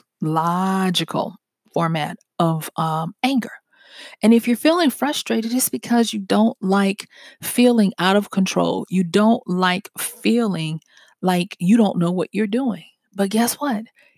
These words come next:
It only lasts for a little while. Uh, Jo-, uh, Josh Kaufman, in his book of learning anything in twenty, uh, in, in, um, you can, you know, learning anything in twenty, twenty weeks or,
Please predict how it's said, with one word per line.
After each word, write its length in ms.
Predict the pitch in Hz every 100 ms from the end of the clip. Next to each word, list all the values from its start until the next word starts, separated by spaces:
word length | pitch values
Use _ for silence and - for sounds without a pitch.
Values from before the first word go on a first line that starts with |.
| _ _ _ _
It 140 | 240
only 260 | 233 254 254
lasts 420 | 208 214 220 214
for 120 | -
a 60 | 190
little 260 | 185 180 185
while. 420 | 180 170 156 156 _ _ _ _ _ - - -
Uh, 160 | - 180
Jo-, 220 | 180 226 -
uh, 380 | 190 180 180 185
Josh 260 | - 226 247
Kaufman, 580 | - 214 - 175 165 160 - -
in 240 | 196 185 190
his 300 | 202 190 180
book 400 | 165 190 180 -
of 180 | 160 160
learning 380 | 175 185 180 -
anything 420 | 185 185 180 175
in 100 | 170
twenty, 360 | - 185 180 - -
uh, 180 | 165 170
in, 220 | 170 165 -
in, 200 | 165 165
um, 420 | 165 160 156 156 _ _ _ _ _ _ - 208
you 120 | 180 202
can, 120 | -
you 80 | 202
know, 100 | 170
learning 340 | 196 190 180
anything 480 | 196 180 180 170 160
in 120 | 151
twenty, 460 | - 180 180 165 160
twenty 280 | 202 185
weeks 300 | 160 165 -
or, 180 | - 151